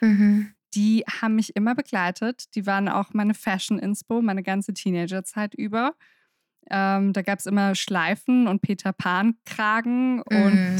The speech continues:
Speaker 1: Mhm. <laughs>
Speaker 2: man musste ja schon von hundert Meter Entfernung sehen, dass ich ein Zooey Deschanel und Belle and Sebastian Fan bin. Und,
Speaker 1: Nachvollziehbar.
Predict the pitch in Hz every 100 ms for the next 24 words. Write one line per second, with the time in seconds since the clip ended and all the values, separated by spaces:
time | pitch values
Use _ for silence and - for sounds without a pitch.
0 | 196 196 208 220 - - _ - 226 202
1 | 208 214 226 - 226 214 202 233 277 233
2 | 240 208 - 233 226 226 - 247 254 240
3 | 220 220 208 208 214 202 190 180 185 202
4 | 214 190 - - 190 - 196 190 190 202
5 | 208 208 202 202 185 185 196 214 190 185
6 | 196 196 196 185 170 175 - 214 - 233
7 | 233 240 277 427 - - - _ _ _
8 | - - - - - - _ - 233 233
9 | 214 208 - - 226 226 - 226 269